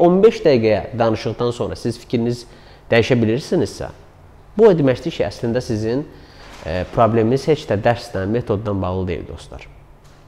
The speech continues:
Düzdür, yəni, hər bir kəslə individual işləməyə ehtiyac var, dostlar. Yəni, konsultasiyalar mənim özümün bir zamanlar sıx-sıx istifadə etdiyim xidmətlərdən biri idi. Mən boşuna həmişə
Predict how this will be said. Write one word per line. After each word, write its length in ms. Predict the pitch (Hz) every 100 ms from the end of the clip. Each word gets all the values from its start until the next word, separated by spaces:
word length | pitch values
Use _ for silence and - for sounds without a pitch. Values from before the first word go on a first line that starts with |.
| - - - - -
Düzdür, 300 | 240 156 117
yəni, 160 | 131 135
hər 240 | 175 185
bir 160 | 165 143
kəslə 320 | 165 151 - 135
individual 600 | - 127 120 117 123 127 110
işləməyə 560 | - 110 101 101 110 - -
ehtiyac 400 | 95 - 98 95
var, 140 | 90 82
dostlar. 320 | 82 - - - - -
Yəni, 200 | 95 98 98 - - - -
konsultasiyalar 1040 | - 131 - 131 - 160 - 127 123 120 - - - -
mənim 300 | 117 123 131
özümün 460 | 117 107 110 117 110
bir 140 | 110
zamanlar 400 | 104 98 95 101
sıx-sıx 640 | 107 - 127 - - 101 -
istifadə 480 | - - 98 95 98
etdiyim 400 | - 95 92 95 - - -
xidmətlərdən 720 | 98 92 90 90 92 92 90
biri 180 | 90 62
idi. 220 | - - - - - - - - - -
Mən 160 | 104 101
boşuna 400 | 104 - 117 120 -
həmişə 400 | 117 107 - 107